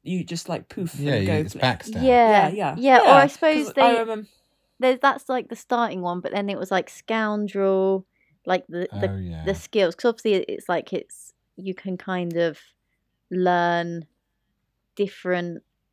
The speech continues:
Speaker 3: skills based on what you put your points into. So you could have, like, one point in every class kind of thing.
Speaker 2: Yeah.
Speaker 3: But it, it was, like,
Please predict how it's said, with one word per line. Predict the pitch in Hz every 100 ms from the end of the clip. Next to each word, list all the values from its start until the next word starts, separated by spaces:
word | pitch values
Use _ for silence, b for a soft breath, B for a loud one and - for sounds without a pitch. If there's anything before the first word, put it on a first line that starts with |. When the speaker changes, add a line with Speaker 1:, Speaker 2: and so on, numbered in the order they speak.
| _ _
Speaker 3:
skills | - - 185 175 -
based | 180 175 -
on | 185 175
what | 175 -
you | 170
put | 170 190 -
your | 165 -
points | _ 196 190 - -
into. | 143 147 - 160
So | - 196
you | 196
could | 185
have, | 185 170
like, | 160 156
one | 175 170 180 175
point | - 170 165
in | - 165
every | 175 - 170
class | - 190 185 175 -
kind | - 190 -
of | -
thing. | - 147 185 - _ _ _ _ _ -
Speaker 2:
Yeah. | 101 98
Speaker 3:
But | 175 160 - _ -
it, | -
it | 180
was, | - -
like, | 165